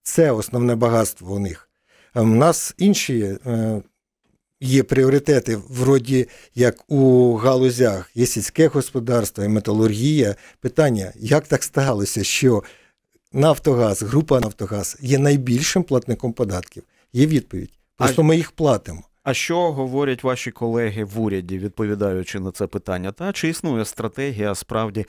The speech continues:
Speaker 2: перетворення України на, а, м, одного з лідерів, а, в тому числі з видобутку газу?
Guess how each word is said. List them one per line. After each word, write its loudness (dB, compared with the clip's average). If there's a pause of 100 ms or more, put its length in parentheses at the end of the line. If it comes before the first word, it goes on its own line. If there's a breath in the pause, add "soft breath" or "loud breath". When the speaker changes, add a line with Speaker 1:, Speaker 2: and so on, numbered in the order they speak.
(260 soft breath)
Speaker 2:
перетворення -2
України -4
на, -2 (520 soft breath)
а, 0
м, -4
одного -4
з -8
лідерів, -4
а, 0
в -8
тому -2
числі -6
з -6
видобутку -6
газу? -8